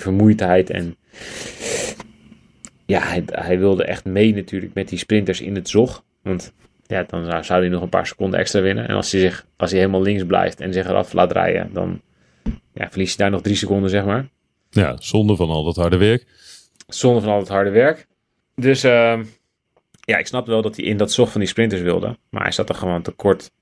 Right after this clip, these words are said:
Speaker 1: te kort achter. En hij stuurde gewoon te hard, eh, naar Wright toe. Dus het was, ja, hij kan, hij kan er niemand anders de schuld voor geven.
Speaker 2: Nee.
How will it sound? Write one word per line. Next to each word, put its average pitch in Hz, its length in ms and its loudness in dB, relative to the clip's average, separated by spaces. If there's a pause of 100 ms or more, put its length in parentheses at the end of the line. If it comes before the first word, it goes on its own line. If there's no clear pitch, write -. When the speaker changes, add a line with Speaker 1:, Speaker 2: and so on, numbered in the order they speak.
Speaker 1:
te 113 100 -4
kort 110 260 -2
achter. 95 440 -6 (880)
En 98 100 -4
hij 92 120 -2
stuurde 104 300 0
gewoon 95 280 -8
te 113 100 2
hard, 95 380 0
eh, 90 280 -8
naar 90 240 -4
Wright 95 260 2
toe. 107 140 0 (300)
Dus - 100 -16
het - 60 -6
was, - 160 -2
ja, 90 140 -8
hij 90 240 -14
kan, 101 140 -6
hij 98 100 -4
kan 104 140 -2
er 95 80 -2
niemand 98 280 0
anders 104 180 -2
de - 60 -8
schuld 117 260 2
voor - 100 -18
geven. 90 300 -10 (160)
Speaker 2:
Nee. 85 240 0